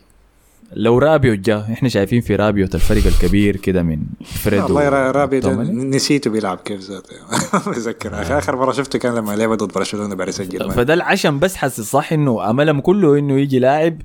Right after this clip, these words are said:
Speaker 1: يقدر يقدم لهم الحاجة دي اللي هو رابيو. إذا ما جا حيحصل شنو؟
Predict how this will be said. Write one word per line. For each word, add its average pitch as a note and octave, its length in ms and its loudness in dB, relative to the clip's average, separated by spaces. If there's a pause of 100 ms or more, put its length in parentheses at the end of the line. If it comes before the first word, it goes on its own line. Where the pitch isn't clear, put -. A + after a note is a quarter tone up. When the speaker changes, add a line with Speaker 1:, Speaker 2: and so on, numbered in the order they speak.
(360)
Speaker 1:
يقدر B2 240 2
يقدم G#2 360 2
لهم A#2+ 120 2
الحاجة C3+ 280 2
دي C#3+ 80 2
اللي B2+ 160 4
هو A#2 180 4
رابيو. G2 360 0 (1160)
إذا B2+ 260 2
ما E3+ 200 4
جا F3+ 120 0
حيحصل D#3+ 360 -2
شنو؟ B2 240 -8